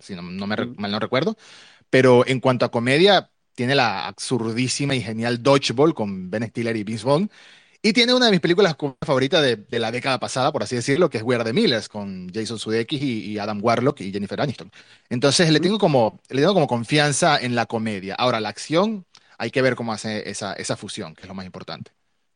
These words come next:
Speaker 2: Sí, a mí ninguna de las dos que comedias de acción, bueno, Skyscraper no es una comedia de acción, pero,
Speaker 1: Skyscraper,
Speaker 2: pero no me
Speaker 1: ¿cuál es?
Speaker 2: gustó.
Speaker 1: ¿La del rascacielos de La Roca?
Speaker 2: Claro, él
Speaker 1: Es
Speaker 2: hizo,
Speaker 1: de él.
Speaker 2: él, él es el, el mejor amigo de La Roca. Él hizo,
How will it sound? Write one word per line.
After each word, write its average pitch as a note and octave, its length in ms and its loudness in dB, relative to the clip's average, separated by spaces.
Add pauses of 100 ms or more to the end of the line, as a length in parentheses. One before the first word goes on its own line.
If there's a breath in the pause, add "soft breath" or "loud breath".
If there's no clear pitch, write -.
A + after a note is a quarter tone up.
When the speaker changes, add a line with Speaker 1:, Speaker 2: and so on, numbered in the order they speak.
(600 loud breath)
Speaker 2:
Sí, B3+ 360 8
a E3+ 220 4
mí A#3 440 6
ninguna F#3 500 6
de E3 80 6
las C3 140 2
dos C3 480 2
que A2+ 320 2
comedias A#2 400 2
de A2+ 60 -4
acción, A2 300 -4
bueno, A#2+ 260 0 (180)
Skyscraper C#3 500 2
no A2 100 -4
es G#2 80 -8
una G#2+ 120 -6
comedia G#2 220 -4
de F#2+ 40 -6
acción, A2+ 340 2
pero, A#2+ 600 4 (260 loud breath)
Speaker 1:
Skyscraper, B2+ 380 4
Speaker 2:
pero - 0 -
no C3+ 100 6
me - 0 -
Speaker 1:
¿cuál D3+ 160 8
es? D3+ 140 4
Speaker 2:
gustó. C3 120 8
Speaker 1:
¿La B2+ 100 4
del C#3 80 4
rascacielos D3 460 4
de E3+ 60 6
La C#3 80 4
Roca? A3+ 320 0 (720)
Speaker 2:
Claro, E3+ 220 6
él E3 360 4
Speaker 1:
Es - 120 2
Speaker 2:
hizo, - 20 6
Speaker 1:
de D#3+ 140 10
él. C#3+ 80 6
Speaker 2:
él, E3 180 6
él F#3 160 6
es A3+ 140 2
el, D3 200 4
el B2+ 180 2
mejor B2+ 240 2
amigo F#3 240 6
de B2 60 6
La G#2+ 100 0
Roca. G2 300 -4
Él B2 140 2
hizo, D#3 420 6